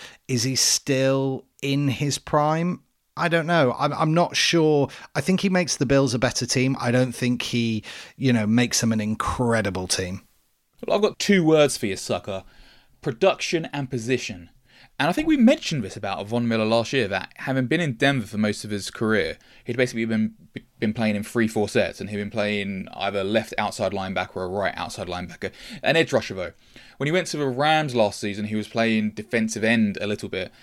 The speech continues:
Speaker 2: And, uh, production-wise, for the last couple of seasons, I mean, you go to peak Von Miller. I mean, peak Von Miller in twenty twelve, when he had his season with eighteen point five sacks. We're not expecting that again.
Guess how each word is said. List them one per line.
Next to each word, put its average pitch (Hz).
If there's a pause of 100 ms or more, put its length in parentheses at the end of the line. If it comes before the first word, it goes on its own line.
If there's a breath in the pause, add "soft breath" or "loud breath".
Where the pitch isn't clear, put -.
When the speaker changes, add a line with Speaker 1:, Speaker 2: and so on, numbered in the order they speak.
(240 loud breath)
Speaker 2:
And, 123 (160)
uh, - (760 loud breath)
production-wise, 175
for 156
the 147
last 151
couple 131
of 113
seasons, 104 (220)
I 123
mean, 127
you 151
go 190
to 160
peak -
Von 117
Miller. 104
I -
mean, 113
peak -
Von 143
Miller 120
in 104
twenty 117
twelve, 107 (240 loud breath)
when 113
he 113
had 117
his 110
season 107
with 98
eighteen 107
point 101
five 95
sacks. - (160)
We're 127
not 151
expecting 117
that 101
again. 98